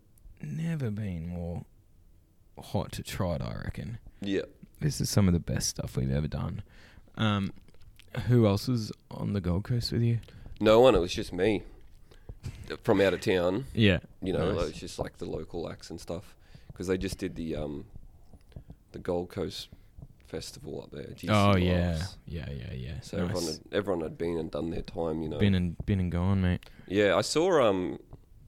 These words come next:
Speaker 2: I mean, previous guests, Conchetto and, and Ben were up there. And on there, they,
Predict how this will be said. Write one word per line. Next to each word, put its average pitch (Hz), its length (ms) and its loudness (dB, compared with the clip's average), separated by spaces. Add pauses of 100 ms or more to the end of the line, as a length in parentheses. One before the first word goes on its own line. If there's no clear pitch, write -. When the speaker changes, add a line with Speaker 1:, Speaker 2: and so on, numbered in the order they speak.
(720)
Speaker 2:
I 92 80 4
mean, 107 260 4
previous 139 480 2
guests, 107 320 0
Conchetto 98 580 2
and, 90 200 0
and 92 180 -2
Ben 101 220 4
were 95 160 2
up 69 100 -4
there. 78 380 0 (800)
And 82 300 -4 (720)
on 123 200 -2
there, 101 220 2
they, 131 420 -4